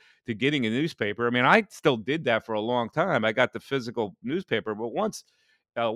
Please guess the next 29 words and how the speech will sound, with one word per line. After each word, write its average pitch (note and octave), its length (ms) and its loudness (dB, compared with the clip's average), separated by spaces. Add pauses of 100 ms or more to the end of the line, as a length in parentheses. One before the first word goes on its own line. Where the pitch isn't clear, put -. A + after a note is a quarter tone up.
(120)
it B2+ 100 2
went C#3 280 0
to B2+ 120 -8
internet C#3+ 380 0
where A#2+ 140 0
I A#2+ 80 2
could B2+ 160 -2
actually B2+ 300 -4
get B2+ 320 -2
the G#2+ 80 -6
form D3+ 380 -6
of G#2 120 -4
the G#2+ 80 -6
paper C#3+ 440 -6
on A2 160 -2
my G#2 160 -6
screen C#3 520 -4
and G2 100 -8
scroll C3+ 380 -4
down B2 480 4
in A2+ 100 -4
the G2+ 60 -10
same C#3 260 -6
form D3 260 -6
like A2+ 180 -2
I'm G#2+ 160 -4
reading C3+ 340 -4
a G#2 40 -8
newspaper, F#2+ 520 -6